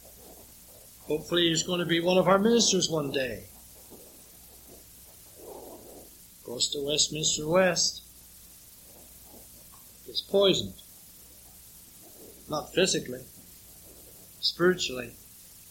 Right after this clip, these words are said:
The young man was nurtured by me, taught by me, helped by me, encouraged by me, time and time and time again.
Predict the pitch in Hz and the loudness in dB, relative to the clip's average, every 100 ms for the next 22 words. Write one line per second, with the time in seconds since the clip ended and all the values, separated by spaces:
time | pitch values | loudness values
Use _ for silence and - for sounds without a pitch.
0 | - - - - - - - - - - | -20 -20 -20 -20 -20 -20 -20 -20 -20 -20
1 | - - - 139 143 143 151 160 143 - | -20 -20 -14 -10 -8 -2 0 0 -2 -2
2 | 156 156 - 156 156 151 156 170 165 - | -2 -2 -4 -6 -6 -2 -2 -2 -4 -6
3 | 156 160 - 156 147 160 165 156 160 160 | -4 -4 -4 -6 -4 -6 -6 -4 -4 -4
4 | 143 143 156 175 156 - 185 185 - 143 | -6 -6 -4 -6 -8 -6 -2 -2 -2 -6
5 | 143 165 170 - 170 175 156 160 156 156 | -2 -2 -2 -4 -4 -6 -6 -6 -6 -10
6 | 151 151 156 185 220 214 | -12 -12 -2 0 0 -2